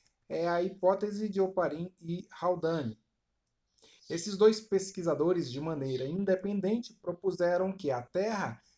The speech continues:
apresentava uma atmosfera diferente no passado e que a ação de diferentes fatores culminou na formação de moléculas simples,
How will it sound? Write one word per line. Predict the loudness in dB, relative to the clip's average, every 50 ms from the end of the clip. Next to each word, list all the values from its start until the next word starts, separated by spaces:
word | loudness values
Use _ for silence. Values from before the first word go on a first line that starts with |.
| _ _
apresentava | -6 -4 -2 -2 -2 0 0 0 0 2 2 2 2 2 2 0
uma | 0 0 -2 -4 -4
atmosfera | -4 -6 -8 -6 -6 -6 -6 -6 -6 -4 -2 -2 -2 -4
diferente | -6 -8 -8 -4 -4 -4 -2 -2 -4 -6 -8 -8 -8
no | -8 -10
passado | -8 -8 -10 -10 -8 -10 -8 -6 -4 -4 -2 -2 -4 -6 _ _ _ _ _ _ _ _ _ -10
e | -6 -4 -2 -2 -4 -4 -6 -12
que | -8 -2 0 2
a | 2 2 0
ação | -4 -6 -4 -2 -2 -2 0 -2
de | -2 0 -2 -2 -2 -2
diferentes | -4 -6 -8 -2 -2 0 0 0 -4 -4 -8 -8 -10
fatores | -6 -4 -6 -6 -2 0 0 2 2 0 -4 -6 -12
culminou | -14 -8 -6 -2 0 0 0 0 0 0 0 -2 -2
na | -6 -8 -8
formação | -10 -8 -8 -8 -6 -6 -8 -8 -8 -10 -10 -10 -10
de | -12 -12 -12
moléculas | -8 -4 -2 -2 -2 -2 -2 -4 -6 _ -16 -14 -10 -10 -10 -10 -12
simples, | -14 -14 -10 -2 -2 0 -2 -2 -4 -8 -8 -8 -10 -18 -20